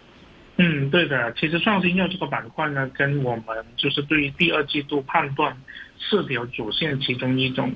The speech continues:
一条主线就是受益于流动性预期改善，成长板块呢会有，呃，我们说在成长板块这一块呢，找，找公司来买。呃，什么是流动性，受益流动性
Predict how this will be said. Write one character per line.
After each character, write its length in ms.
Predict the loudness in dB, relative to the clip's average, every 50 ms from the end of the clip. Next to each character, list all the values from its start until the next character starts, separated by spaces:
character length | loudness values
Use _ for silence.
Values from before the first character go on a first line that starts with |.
| -4 -2 0
一 120 | 2 2
条 140 | 2 0 -2
主 180 | -2 -4 -4 -2
线 180 | 0 0 2 2
就 120 | 2 2
是 120 | 2 2
受 240 | 4 4 4 4 2
益 200 | 2 2 2 2
于 200 | 2 2 2 2
流 220 | 0 -2 -2 -2 0
动 240 | 0 0 0 0
性 420 | -2 -2 -2 -2 0 0 0 2 2
预 160 | 4 4 2
期 280 | 2 0 -4 -4 -4 -6 -8 -12 -16 -14 -14 -14 -10 -6
改 220 | -2 -2 -2 -2 -2
善， 320 | 0 2 2 2 2 0 -4 -14 -12 -8 -4
成 200 | -2 0 0 0
长 120 | 0 -2 -6 -4 -4
板 220 | -2 -2 -2 -2 -2
块 220 | 0 2 2 4
呢 160 | 4 2 0
会 340 | 2 2 2 2 2 0 -2 -6 -12 -18 -20 -20 -10 -4
有， 520 | 0 0 2 2 2 0 -2 -2 -2 -4 -2
呃， 100 | -2 0
我 140 | 0 0 0
们 120 | 0 2
说 160 | 2 2 2 2
在 120 | 2 0 0
成 280 | 0 -4 -4 -2 -2 0
长 160 | 0 0 -2
板 180 | -2 -4 -4 -6
块 160 | -4 -4 -2
这 100 | -2 -2
一 140 | -2 -2 -4
块 200 | -4 0 0 0
呢， 160 | 0 0 -4 -4 -4
找， 180 | -6 -6 -6 -8 -12 -18 -6 -2
找 140 | -2 -2 0
公 180 | 0 -2 -2
司 140 | 0 0 0
来 160 | 0 2 0
买。 260 | 2 2 2 0 0 -2 -6 -10 -12 -12 -12 -12 -6 0
呃， 160 | 2 2 2 4
什 80 | 2 2
么 80 | 4
是 480 | 4 4 4 4 2 2 2 0 0 0
流 160 | 0 -2 0
动 180 | 0 0 -2 0
性， 460 | -2 -2 -2 -2 -4 -4 -4 -2 0
受 180 | 2 2 4
益 120 | 4 2 0
流 120 | 0 -2 -2
动 180 | -2 -2 -2 -2
性 180 | -2 -2 -4